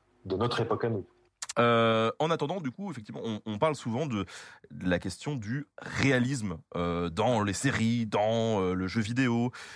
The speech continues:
Speaker 2: Ça, c'est des trucs qu'on a, on a déjà abordé d'ailleurs sur la chaîne, euh, YouTube. Et d'ailleurs, on s'est, euh, on, on s'est connus un petit peu. J'avais fait appel à toi sur un épisode, à l'époque, qui était celui d'Harry Potter, où, euh, j'avais, euh, extrapolé,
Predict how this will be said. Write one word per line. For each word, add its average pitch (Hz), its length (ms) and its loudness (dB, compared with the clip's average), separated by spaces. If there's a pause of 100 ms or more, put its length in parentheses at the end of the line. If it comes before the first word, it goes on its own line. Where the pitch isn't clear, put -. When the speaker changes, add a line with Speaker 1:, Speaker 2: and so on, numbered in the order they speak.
(200)
Speaker 2:
Ça, - 140 2
c'est 190 100 -2
des 143 100 0
trucs 196 180 -6
qu'on 120 160 0
a, 98 420 4
on 104 100 -2
a 98 60 2
déjà 135 200 0
abordé 123 200 2
d'ailleurs 104 180 0
sur - 120 -4
la 85 100 2
chaîne, 113 260 -2
euh, 90 220 0
YouTube. 110 280 0
Et 117 100 0
d'ailleurs, 135 400 2
on 104 140 -2
s'est, 113 220 0
euh, 92 360 4
on, 95 240 -4
on 98 100 -4
s'est 104 200 -2
connus 123 300 2
un 120 140 0
petit 107 160 -4
peu. 156 180 0
J'avais 110 200 2
fait 110 120 2
appel 107 280 4
à 98 100 4
toi 135 360 2 (260)
sur - 400 -2
un 127 100 4
épisode, 120 420 0
à 117 80 4
l'époque, 98 220 0
qui - 80 -2
était 107 80 -4
celui 107 300 0
d'Harry 113 240 4
Potter, 110 340 -2 (600)
où, 120 180 4
euh, 104 260 4
j'avais, 107 400 2
euh, 98 460 4
extrapolé, 143 720 4